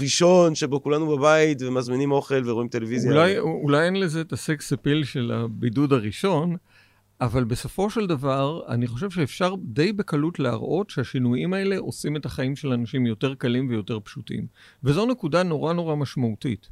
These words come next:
Speaker 2: התנועה הסביבתית, התנועה של הקיימות, לא תנצח אם המסר שלה יהיה מסר,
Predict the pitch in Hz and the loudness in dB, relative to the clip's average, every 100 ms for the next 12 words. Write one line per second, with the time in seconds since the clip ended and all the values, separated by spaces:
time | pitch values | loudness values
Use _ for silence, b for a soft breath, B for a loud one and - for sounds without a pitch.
0 | b b b b 117 147 220 - 170 117 | b b b b 0 2 2 0 -4 -4
1 | 110 185 180 127 104 127 135 - 180 - | -2 -2 -2 -4 -6 -2 -2 -2 -4 -2
2 | 131 123 160 165 147 185 202 165 147 - | -2 -2 -2 -4 -2 -2 -2 -4 -4 -4
3 | 160 143 135 147 131 147 190 190 165 147 | -4 -4 -6 -2 0 0 -2 -4 -4 -4
4 | 131 127 127 143 160 151 - 147 139 | -2 -2 -2 -2 -4 -6 -4 -2 -2